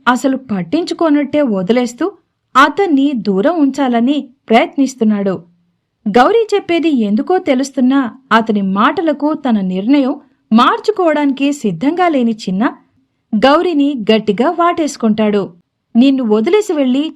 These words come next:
చేసుకునే పెళ్లి, ఆ బంధం, మా ప్రేమ మమ్మల్ని సంతోషంగా ఉంచదు బావా. ఇప్పుడు కూడా మేమిద్దరం దూరంగా లేము, ఒక్కచోట లేము, అంతే. మా పెళ్ళంటూ జరిగితే నీ చెల్లి ఈ ఇంటికి రావాలి బావా.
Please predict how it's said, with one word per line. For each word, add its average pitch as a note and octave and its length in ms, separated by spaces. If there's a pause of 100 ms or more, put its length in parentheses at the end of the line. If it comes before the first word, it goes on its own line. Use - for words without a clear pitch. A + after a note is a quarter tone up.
(100)
చేసుకునే C#4+ 400
పెళ్లి, A#3+ 580
ఆ G#3+ 140
బంధం, A3+ 580 (100)
మా G#3 140
ప్రేమ A3 360 (460)
మమ్మల్ని C4 380
సంతోషంగా E4 680
ఉంచదు C4+ 360
బావా. A3+ 360 (540)
ఇప్పుడు D4+ 300
కూడా C#4 240
మేమిద్దరం A#3+ 560
దూరంగా C#4+ 320
లేము, A3 340 (520)
ఒక్కచోట F#4 460
లేము, A3+ 440 (180)
అంతే. A3 420 (840)
మా B3 180
పెళ్ళంటూ D#4 540
జరిగితే A3+ 580 (160)
నీ A3+ 320
చెల్లి A#3 220
ఈ A#3+ 240
ఇంటికి B3+ 300
రావాలి A#3+ 340
బావా. G#3+ 360